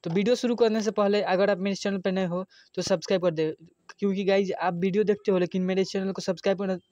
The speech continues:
सब्सक्राइब नहीं करते हो। इस वीडियो पर वन थाउजेंड लाइक्स कर दोगे तो मैं अगर आप सभी के लिए एक नया वीडियो लाऊँगा तो वो आप सभी को बहुत ही इन-,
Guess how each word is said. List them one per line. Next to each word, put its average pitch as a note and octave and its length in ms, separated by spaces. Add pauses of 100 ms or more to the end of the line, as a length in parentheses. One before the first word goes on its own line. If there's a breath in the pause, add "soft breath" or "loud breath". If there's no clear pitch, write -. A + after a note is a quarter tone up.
सब्सक्राइब F#3 500
नहीं F#3+ 120
करते E3 260
हो। D3+ 100 (280 loud breath)
इस - 200
वीडियो F#3 260
पर G3 220
वन F#3+ 180 (120)
थाउजेंड F3+ 320 (100)
लाइक्स F3 460 (100)
कर F3+ 140
दोगे F#3 300 (380 soft breath)
तो F3 100
मैं F#3 220 (180)
अगर F3+ 380
आप E3 140
सभी F#3 280
के F#3+ 120
लिए F3+ 220
एक F3 80
नया F3+ 200
वीडियो F#3+ 240
लाऊँगा F#3 400 (600)
तो E3 200
वो E3+ 140 (100)
आप E3 120
सभी F#3 260
को F3+ 100
बहुत F3 280
ही G3 60
इन-, F3 220